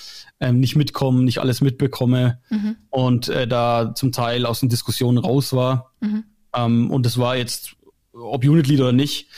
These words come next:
Speaker 1: einfach eine Erfahrung, die nicht so schön war.
Speaker 2: Mhm.
Speaker 1: Ähm, aber daraus haben wir dann gelernt und haben's besser gemacht und ja, haben das überwunden, <laughs>
Speaker 2: Wie
Speaker 1: sag
Speaker 2: habt
Speaker 1: ich
Speaker 2: ihr's
Speaker 1: jetzt
Speaker 2: dann
Speaker 1: mal.
Speaker 2: gemacht?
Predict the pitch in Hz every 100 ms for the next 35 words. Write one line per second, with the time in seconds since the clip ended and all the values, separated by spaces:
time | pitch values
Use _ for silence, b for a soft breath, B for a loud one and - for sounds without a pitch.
0 | B B - 131 120 127 127 113 123 113
1 | 127 127 120 117 - 131 117 110 107 117
2 | _ - 214 226 - _ - 123 117 113
3 | 117 - 135 135 135 139 139 - 127 139
4 | 139 135 123 123 156 160 139 131 - -
5 | - 131 160 139 143 139 - - 123 127
6 | 117 - _ _ _ _ _ _ - 113
7 | - _ - 120 113 139 117 131 135 120
8 | - - - 202 190 - 196 - 196 226
9 | 285 277